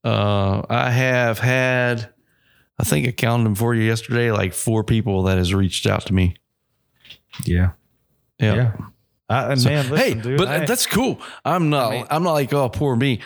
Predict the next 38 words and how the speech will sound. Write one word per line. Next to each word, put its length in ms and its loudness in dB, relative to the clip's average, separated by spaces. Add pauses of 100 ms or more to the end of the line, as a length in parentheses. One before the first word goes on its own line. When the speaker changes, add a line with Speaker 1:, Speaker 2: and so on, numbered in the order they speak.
(120)
Speaker 2:
Oh, 60 0
Speaker 1:
I'm 80 2
Speaker 2:
I 60 2
Speaker 1:
like, 80 2
Speaker 2:
know 120 2
Speaker 1:
"Hey," 120 2
Speaker 2:
you're 60 0
not. 320 -2
I 160 -4
know 200 2
Speaker 1:
yeah. 20 0
Speaker 2:
you're 140 -2
not. 120 -4
Speaker 1:
I'm 120 2
like, 180 2
"Hey, 300 0 (180)
I, 160 0 (140)
it 140 2
doesn't 280 2
matter 240 2
because 300 0
I'm 100 0
not 160 -2
there 140 2
for 160 -4
them 240 2
anyway," 480 0
which 180 2
I 60 2
said 260 0
earlier. 420 0
Speaker 2:
Right. 120 -10
Speaker 1:
I'm 100 0
not 120 2
Speaker 2:
Right. 60 0
Speaker 1:
there 140 0
for 140 -2
them. 360 2